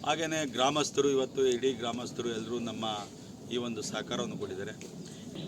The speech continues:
ಈ ದೇವಾಲಯಕ್ಕೆ ಮೂರು ದಿನಗಳ ಕಾಲ ಇವತ್ತು ಈ ಕಾರ್ಯಕ್ರಮವನ್ನ ಪ್ರಾರಂಭ ಮಾಡಿದ್ವಿ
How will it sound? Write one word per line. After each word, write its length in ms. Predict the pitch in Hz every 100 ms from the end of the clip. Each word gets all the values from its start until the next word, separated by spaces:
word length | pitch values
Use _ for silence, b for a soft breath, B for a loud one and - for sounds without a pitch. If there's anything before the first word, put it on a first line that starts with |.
| - 160
ಈ 140 | 165
ದೇವಾಲಯಕ್ಕೆ 680 | 160 180 180 175 165 175 165
ಮೂರು 360 | 143 160 170
ದಿನಗಳ 320 | 151 151 151 151 139 117 - -
ಕಾಲ 200 | 131 139
ಇವತ್ತು 520 | 139 135 131 - 139 131
ಈ 120 | 123
ಕಾರ್ಯಕ್ರಮವನ್ನ 720 | 123 123 135 131 123 120 120
ಪ್ರಾರಂಭ 600 | 117 104 - - 120 131
ಮಾಡಿದ್ವಿ 480 | 120 104 98 101